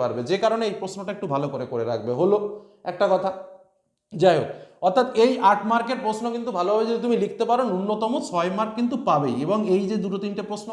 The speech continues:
বললাম, এই দুটো তিনটে প্রশ্নের মধ্যে আসবে, আমি ধরে রাখছি। এবার আমাদের আসো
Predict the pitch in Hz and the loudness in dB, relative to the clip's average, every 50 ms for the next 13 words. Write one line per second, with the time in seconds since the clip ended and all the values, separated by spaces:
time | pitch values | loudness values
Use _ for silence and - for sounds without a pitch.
0 | 220 233 247 285 269 226 185 165 160 - 165 156 165 160 160 151 156 160 156 165 | -8 -6 -4 -2 -2 0 0 0 -2 -2 -2 -2 -2 -2 -4 -4 -4 -6 -6 -6
1 | 185 185 196 190 175 170 135 131 113 101 - - - - _ _ _ _ _ _ | -6 -6 -4 0 0 2 2 0 -2 -6 -10 -14 -18 -20 _ _ _ _ _ _
2 | _ _ _ _ _ _ _ _ - - 190 220 190 220 233 233 202 180 - - | _ _ _ _ _ _ _ _ -2 2 2 4 6 6 6 6 6 4 2 0
3 | - - 127 - 180 208 247 254 262 262 226 220 214 233 226 220 208 - | -6 -10 -2 2 4 6 8 8 6 6 2 0 0 0 0 0 0 0